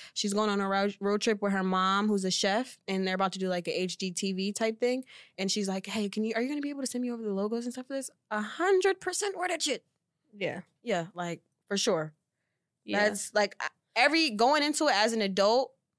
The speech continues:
Speaker 1: you have to go in with a mindset, because especially if you're on a huge platform, you're on national T V, you're on Netflix, anything like that, you better wear your clothes. You better,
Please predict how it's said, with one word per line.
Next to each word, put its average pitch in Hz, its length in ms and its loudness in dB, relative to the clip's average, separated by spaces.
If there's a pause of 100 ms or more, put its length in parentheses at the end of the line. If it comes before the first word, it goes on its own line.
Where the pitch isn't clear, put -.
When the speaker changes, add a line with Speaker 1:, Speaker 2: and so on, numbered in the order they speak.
(340)
Speaker 1:
you 208 120 0
have 214 240 2
to - 80 0
go 196 240 2
in 185 180 0
with 180 180 -2
a 175 100 -2
mindset, 185 500 0
because 190 220 -2
especially 262 400 2
if 240 60 -4
you're 247 140 2
on 214 100 4
a 175 120 0 (100)
huge 233 360 -2
platform, 226 420 2
you're 214 120 0
on 185 80 -2
national 208 360 0
T 214 140 -2
V, 208 100 -2
you're 220 140 0
on 180 180 0
Netflix, 214 500 0
anything 262 280 0
like 285 200 0
that, 302 260 4 (640)
you 294 100 -6
better 208 180 4
wear 196 160 2
your 392 120 4
clothes. 320 460 4 (200)
You 285 80 -2
better, 208 280 6